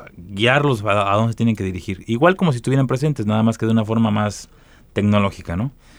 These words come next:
Bueno, ahora sí te, te comento otra vez los datos para que nos, nos visiten. Y si alguno tiene algún amigo por ahí que quiera,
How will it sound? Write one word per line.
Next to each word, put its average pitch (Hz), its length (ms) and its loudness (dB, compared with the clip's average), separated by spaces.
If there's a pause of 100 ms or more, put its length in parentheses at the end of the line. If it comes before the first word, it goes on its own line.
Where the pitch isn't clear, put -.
(280)
Bueno, 110 240 2
ahora 123 220 4
sí 131 80 -2
te, 127 100 -4
te - 220 -6
comento 120 300 2
otra 120 120 2
vez 117 100 2
los 110 140 0
datos 117 240 -2
para 98 160 -4
que 98 140 -2
nos, 95 160 -2
nos 90 160 -4
visiten. 151 540 0 (680)
Y 107 200 0
si 113 120 0
alguno 127 380 4
tiene 147 240 4
algún 139 220 6
amigo 139 260 6
por 117 140 2
ahí 127 180 4
que 113 140 -2
quiera, 110 600 4